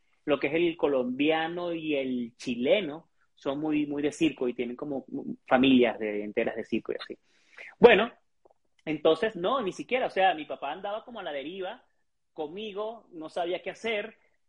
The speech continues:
Este, lo que sí tenía claro es que teníamos que ir a Caracas porque allí estaba mi futuro. <laughs> Entonces yo fui el que le propuse, "Oye, pero ¿por qué yo no,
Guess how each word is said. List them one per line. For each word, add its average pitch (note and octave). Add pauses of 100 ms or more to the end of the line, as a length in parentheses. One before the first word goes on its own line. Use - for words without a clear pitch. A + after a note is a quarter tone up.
(140)
Este, D3 (320)
lo F#3
que F#3
sí -
tenía G#3
claro G#3
es -
que G#3+
teníamos E3+
que E3+
ir E3+
a F3+
Caracas D3+
porque D3+
allí B2+
estaba D#3
mi D#3+
futuro. F3+ (380)
<laughs> - (380)
Entonces F#3
yo E3+
fui A#3+
el -
que D#3+
le D3+
propuse, -
"Oye, G#3
pero D#3
¿por C#3
qué C3+
yo D#3+
no, G3+